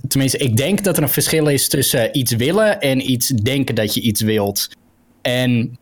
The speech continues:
eh, eh, als je iets wilt, dan ga je er meestal gewoon honderd procent voor en dan probeer je, eh, i-, in,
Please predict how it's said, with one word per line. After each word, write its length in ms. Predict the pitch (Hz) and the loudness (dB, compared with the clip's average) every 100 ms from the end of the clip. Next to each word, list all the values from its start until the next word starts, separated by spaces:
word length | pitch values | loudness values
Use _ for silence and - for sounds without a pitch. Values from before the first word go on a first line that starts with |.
| _ - | _ -2
eh, 600 | 127 123 120 117 123 117 | 0 2 2 2 2 2
eh, 60 | - | 2
als 240 | 156 165 | 0 2
je 60 | 180 | 0
iets 200 | 143 113 | 0 2
wilt, 360 | 127 180 208 | 2 2 2
dan 120 | 151 | 0
ga 180 | - 139 | 0 0
je 100 | 147 | 2
er 80 | 131 | 2
meestal 280 | 135 135 131 | 2 0 0
gewoon 180 | 135 117 | 0 2
honderd 240 | 151 151 | 2 2
procent 400 | 190 - 135 120 | 0 0 0 0
voor 180 | 127 123 | 0 0
en 80 | 120 | 0
dan 140 | 131 | 0
probeer 420 | 135 120 127 135 131 | 0 0 2 2 2
je, 160 | 120 - - _ _ | 0 -4 -16 _ _
eh, 340 | 117 113 113 113 - _ - 127 | -2 0 2 0 -2 _ -2 0
i-, 120 | 123 | 0
in, 420 | 135 123 117 110 | 0 2 2 0